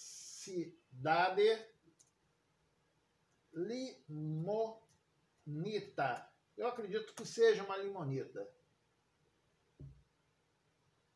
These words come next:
A densidade da limonita é quatro ponto seis. Então não é uma limonita. Uma magnetita, vamos ver.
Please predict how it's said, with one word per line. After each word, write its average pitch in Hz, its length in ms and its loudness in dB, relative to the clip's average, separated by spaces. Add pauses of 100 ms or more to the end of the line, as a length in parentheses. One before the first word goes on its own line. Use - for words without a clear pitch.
(1300)
A 135 80 -4
densidade 196 540 4
da 160 80 4
limonita 151 800 0
é - 200 -14 (360)
quatro 208 360 2
ponto 214 280 -6
seis. - 640 -4 (320)
Então 175 160 -2
não 220 320 4
é 185 80 8
uma 190 180 4
limonita. 160 800 -2 (2750)
Uma 160 180 -8
magnetita, 214 1000 -2
vamos 143 280 -6
ver. 127 280 -2